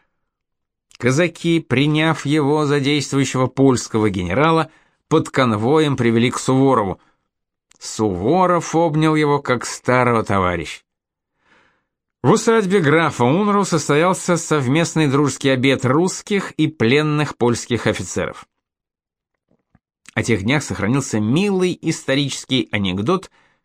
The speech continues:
пересказанный Денисом Давыдовым. Суворов спросил у графа Кенсона: «За какое сражение получили выносимый вами орден и как зовут орден?»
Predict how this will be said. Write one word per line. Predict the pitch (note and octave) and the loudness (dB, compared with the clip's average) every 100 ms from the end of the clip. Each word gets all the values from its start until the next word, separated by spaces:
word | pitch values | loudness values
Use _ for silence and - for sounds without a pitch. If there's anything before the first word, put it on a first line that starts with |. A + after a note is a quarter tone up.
| - | -2
пересказанный | C#3 A#2+ - D3+ C#3 C#3 B2+ | 0 0 0 2 2 0 0
Денисом | A#2+ C3 C3+ B2+ A#2+ A#2 | 0 0 0 0 2 2
Давыдовым. | A#2+ A#2+ G#2+ G2 D#2+ - _ _ _ _ _ _ _ _ _ _ | 2 2 2 0 -4 -10 _ _ _ _ _ _ _ _ _ _
Суворов | - D3 E3+ G#3 A3+ G#3 | -2 2 4 4 4 2
спросил | - - F#3 G3 - A3+ G#3 - | -2 -4 -2 0 0 0 0 0
у | D#3 | 0
графа | C3+ E3 E3 - D3 | 2 2 0 0 -2
Кенсона: | - D3 C3 - C#3 B2 - - _ _ _ _ _ _ _ _ _ | 0 0 0 2 2 2 -2 -12 _ _ _ _ _ _ _ _ _
«За | E2 G2 G#2+ | -6 -4 -2
какое | A#2+ G#3+ B3 | -2 0 0
сражение | A#3+ A#3+ A#3 G#3+ F3 | 0 0 2 0 0
получили | E3+ D#3+ D#3+ D3 | 0 0 0 2
выносимый | C#3+ C#3 - D#3 C3+ B2 | 2 0 0 0 2 2
вами | A#2 A#2+ G#2+ - | 2 2 0 0
орден | F#3 G#3+ G3 G#3+ G#3 | 2 2 0 -2 -2
и | D#3 | -2
как | E3+ E3 | 0 0
зовут | A#2+ D#3 G#3+ C4+ - | 2 0 2 0 0
орден?» | B2 F2 E2 A#1+ | 0 -2 -8 -14